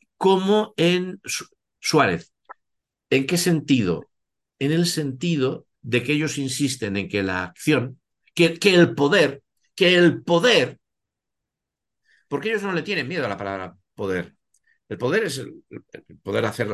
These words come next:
hacer, poder hacer. Que el poder no está en uno y, por lo tanto,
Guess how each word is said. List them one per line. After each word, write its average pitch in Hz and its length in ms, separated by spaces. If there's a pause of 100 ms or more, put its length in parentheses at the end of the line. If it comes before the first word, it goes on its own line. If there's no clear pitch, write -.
(220)
hacer, - 340 (340)
poder 117 180
hacer. 87 280 (340)
Que 202 200
el 190 200
poder 220 420
no 180 160
está 139 380
en 170 180
uno 214 380 (1120)
y, 165 100
por 151 220
lo 143 80
tanto, 135 500